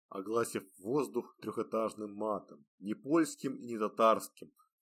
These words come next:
Но нет в этих языках тех же убедительных и выразительных слов,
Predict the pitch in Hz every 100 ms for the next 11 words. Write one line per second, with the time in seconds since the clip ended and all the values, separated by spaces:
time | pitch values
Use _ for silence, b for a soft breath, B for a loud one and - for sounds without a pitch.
0 | _ _ - 180 180 151 104 104 - 107
1 | 110 139 139 - 127 117 - 101 95 b
2 | b - 110 123 123 113 110 - 113 104
3 | 104 104 110 107 104 - 123 143